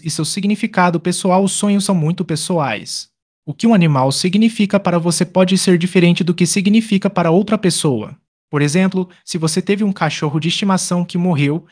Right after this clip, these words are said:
sonhar com um cachorro morto pode trazer lembranças de tristeza ou perda.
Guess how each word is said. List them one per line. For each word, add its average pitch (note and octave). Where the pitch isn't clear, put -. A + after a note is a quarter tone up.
sonhar F3
com F#3+
um F#3+
cachorro D#3
morto D3+
pode F#3+
trazer F#3
lembranças F3+
de F3
tristeza F3+
ou E3
perda. B2